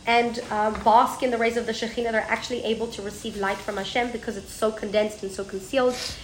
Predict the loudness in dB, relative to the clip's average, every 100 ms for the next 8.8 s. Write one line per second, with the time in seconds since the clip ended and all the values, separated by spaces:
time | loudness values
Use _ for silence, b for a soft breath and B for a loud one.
0 | B 0 6 8 8 6 6 2 6 8
1 | 8 6 2 2 2 2 0 0 -2 -6
2 | -2 2 2 2 -2 -2 4 8 10 8
3 | 4 B B B -20 -20 -20 -20 -18 -4
4 | 0 0 0 2 2 2 2 2 2 -4
5 | -2 -2 0 -2 -2 -2 -2 -4 -6 -4
6 | -4 -4 0 0 -2 -6 -6 4 4 6
7 | 2 0 -2 B B B -12 -2 0 2
8 | 2 2 2 0 2 8 8 6